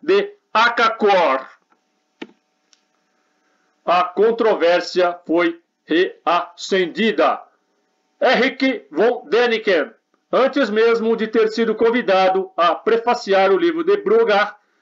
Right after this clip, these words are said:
e de ter vindo a conhecê-lo pessoalmente, já estava a par da história de Tatunka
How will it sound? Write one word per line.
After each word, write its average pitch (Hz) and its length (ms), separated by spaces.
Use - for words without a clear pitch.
e 160 80
de 185 120
ter 196 280
vindo 175 320
a 165 140
conhecê-lo 202 580
pessoalmente, 214 760
já 196 180
estava 214 500
a 208 40
par 180 340
da 202 100
história 180 460
de 175 180
Tatunka 208 680